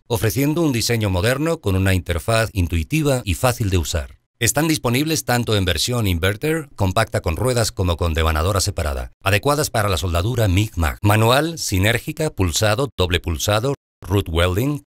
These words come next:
tech D C, electrodo y gouging, versión quinientos amperios. La gran pantalla de tres punto tres pulgadas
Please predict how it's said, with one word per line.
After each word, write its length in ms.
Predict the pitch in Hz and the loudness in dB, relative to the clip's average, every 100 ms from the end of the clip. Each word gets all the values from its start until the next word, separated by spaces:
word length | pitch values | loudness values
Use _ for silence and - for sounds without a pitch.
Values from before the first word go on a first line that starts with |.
| _ | _
tech 200 | 127 - | -2 0
D 160 | 110 104 | 0 2
C, 380 | - 113 151 - | 2 0 -4 -2
electrodo 680 | 101 98 - 120 135 143 - | 0 0 2 2 2 0 -2
y 140 | 110 | -4
gouging, 460 | 95 113 80 78 73 | 2 2 2 0 0
versión 400 | 82 - 107 101 | 0 0 0 0
quinientos 400 | 101 107 - 101 | 0 0 0 0
amperios. 640 | 85 - 69 65 - - _ _ _ | 2 2 0 0 -4 -12 _ _ _
La 140 | 113 | 2
gran 200 | 131 165 | 4 2
pantalla 420 | 143 123 117 131 | 2 0 0 0
de 100 | 104 | -2
tres 260 | 95 117 113 | -2 0 0
punto 280 | 120 110 87 | 0 -2 0
tres 180 | - - | 0 0
pulgadas 540 | 90 82 120 131 | 2 2 2 0